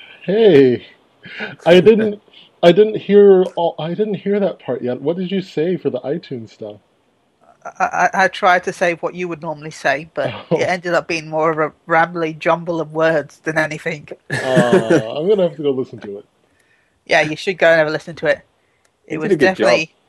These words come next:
Speaker 2: it definitely was a thing that happened.
Speaker 1: Good.
Speaker 3: Oh, yeah. I made sure of it 'cause we couldn't miss that out 'cause I, I know what I, I just can't say P S Us on Twitter. I say, I don't know what I do, but I can, I tried it three times in a row the first time and I couldn't do it. So it was like, "Right, Ben,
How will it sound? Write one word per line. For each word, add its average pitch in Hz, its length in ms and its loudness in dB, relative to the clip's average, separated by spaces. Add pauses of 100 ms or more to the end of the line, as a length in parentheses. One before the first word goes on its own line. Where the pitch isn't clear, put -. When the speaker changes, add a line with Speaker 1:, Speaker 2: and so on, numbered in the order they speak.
(240)
Speaker 2:
it - 200 -16
definitely 247 280 -2
was 180 120 -10
a 170 80 -2
thing 180 300 -4
that 139 100 -4
happened. 160 460 -6 (540)
Speaker 1:
Good. 220 320 -4 (140)
Speaker 3:
Oh, 101 140 2
yeah. 104 260 -2 (100)
I 110 120 -2
made 117 180 0
sure 113 240 -2
of 104 80 -4
it 87 160 -6
'cause 95 140 -10
we 98 100 -8
couldn't 113 240 -10
miss 101 160 -8
that 101 180 0
out 92 200 0
'cause 101 120 -8
I, 113 240 2
I 131 140 4
know 123 180 2
what 117 300 0 (240)
I, 120 60 2
I 143 80 4
just 123 200 -8
can't 110 360 -6
say 107 260 -4
P 107 240 -8
S - 180 -10
Us 101 300 -8
on 95 140 -12
Twitter. 92 440 -8
I 90 100 -4
say, 95 380 -4
I 107 60 -4
don't 110 140 0
know 98 60 0
what 101 220 -4
I 95 60 -6
do, 90 160 -4
but 87 120 -4
I 92 100 -2
can, 107 240 -8 (240)
I 131 80 4
tried 135 240 2
it 120 100 -4
three 147 220 0
times 117 300 0
in 107 60 -4
a 104 40 -4
row 104 340 0
the 90 160 -16
first 104 320 -4
time 104 160 0
and 98 100 -10
I 95 60 -6
couldn't 92 240 -12
do 101 140 -6
it. 95 120 -10
So 104 120 -6
it 95 60 -6
was 98 80 -10
like, 101 120 -2
"Right, 117 320 0
Ben, 113 300 0